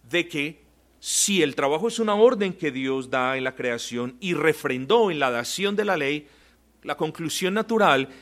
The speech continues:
es de que el trabajo no es una maldición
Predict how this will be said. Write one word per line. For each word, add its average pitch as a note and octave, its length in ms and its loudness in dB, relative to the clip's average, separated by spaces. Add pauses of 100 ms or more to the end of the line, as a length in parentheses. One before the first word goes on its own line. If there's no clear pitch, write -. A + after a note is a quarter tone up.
(180)
es C#3 100 -10
de G3+ 80 0
que G#3 100 2
el F#3+ 100 0
trabajo D3+ 480 2
no F#3+ 420 4
es - 640 0 (260)
una F#3 220 0
maldición F3 1300 4